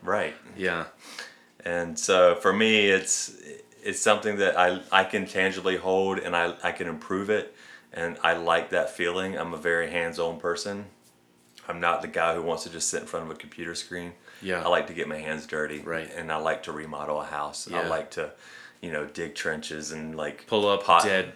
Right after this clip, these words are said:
Speaker 2: things and plant new
Speaker 1: <laughs> Yeah,
Speaker 2: things.
Speaker 1: right.
Speaker 2: Yeah.
Speaker 1: Sink some posts in the ground for fence, you know?
Speaker 2: Yes.
Speaker 1: That's me.
Speaker 2: Yeah.
Speaker 1: But you can't do that if you don't own it.
Speaker 2: Right.
Speaker 1: You know, if you're renting it, you have someone over you who's telling you everything you can do, even the paint color on your walls.
Speaker 2: Yep.
Speaker 1: You know,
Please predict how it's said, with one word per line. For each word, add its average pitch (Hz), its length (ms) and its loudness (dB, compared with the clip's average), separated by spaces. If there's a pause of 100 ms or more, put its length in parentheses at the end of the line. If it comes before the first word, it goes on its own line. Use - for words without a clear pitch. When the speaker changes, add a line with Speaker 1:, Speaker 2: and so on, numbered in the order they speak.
(100)
Speaker 2:
things 95 360 -4
and 85 120 -8
plant 95 300 -2
new 95 80 -4
Speaker 1:
<laughs> 92 40 0
Yeah, 220 180 10
Speaker 2:
things. - 680 8
Speaker 1:
right. 214 340 10
Speaker 2:
Yeah. 104 120 2
Speaker 1:
Sink 131 180 2
some 120 200 0
posts 110 360 6
in 90 80 -2
the 85 80 2
ground 85 300 6
for 87 80 -4
fence, 95 440 4
you 92 60 2
know? 90 220 2
Speaker 2:
Yes. 92 260 2
Speaker 1:
That's 107 240 6
me. 92 380 0 (100)
Speaker 2:
Yeah. 92 240 -2
Speaker 1:
But 95 160 -2
you 107 60 0
can't 98 260 -2
do 104 120 0
that 90 120 6
if 82 120 -6
you 92 40 -6
don't 87 240 0
own 82 220 -2
it. - 180 -10 (320)
Speaker 2:
Right. 87 240 -2
Speaker 1:
You 85 60 0
know, 82 160 2
if 80 100 -8
you're 87 100 2
renting 101 340 4
it, 101 280 0 (300)
you 98 140 -2
have 92 180 6
someone 87 280 0
over 90 220 4
you 90 160 0
who's 90 160 -2
telling 87 300 -2
you 85 140 -2
everything 87 280 0
you 87 80 -6
can 87 200 -8
do, 82 420 -4
even 98 240 -4
the 90 80 -4
paint 90 280 -6
color 87 220 0
on 85 80 -2
your 82 180 -4
walls. 80 460 -2
Speaker 2:
Yep. 92 160 -2
Speaker 1:
You 87 60 0
know, 82 180 -4